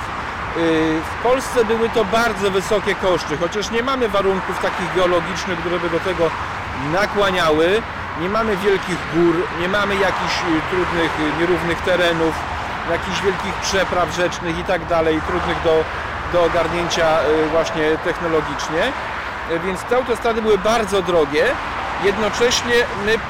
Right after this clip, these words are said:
ponosimy naj-, jedne z najwyższych kosztów chyba w Europie, jak i na świecie, obsługi tych autostrad, czyli jeśli chodzi o opłaty za przejazdy. To jest obwodnica Krakowa, niedaleko jest autostrada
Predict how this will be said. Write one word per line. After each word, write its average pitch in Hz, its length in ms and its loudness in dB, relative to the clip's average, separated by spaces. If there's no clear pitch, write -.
ponosimy 226 480 2
naj-, 247 240 0
jedne 240 240 0
z - 60 -2
najwyższych 254 580 -2
kosztów 233 360 0
chyba 220 200 2
w 202 60 -2
Europie, 208 340 4
jak 208 180 0
i 214 40 -2
na 202 120 0
świecie, 208 440 0
obsługi 254 400 -2
tych 220 180 0
autostrad, 180 520 2
czyli 196 240 -4
jeśli 196 240 -6
chodzi 202 240 0
o 208 40 2
opłaty 196 600 0
za 180 200 -2
przejazdy. 185 640 -2
To 220 40 0
jest 220 220 2
obwodnica 214 520 0
Krakowa, 180 420 0
niedaleko 190 480 0
jest 185 200 0
autostrada 190 680 2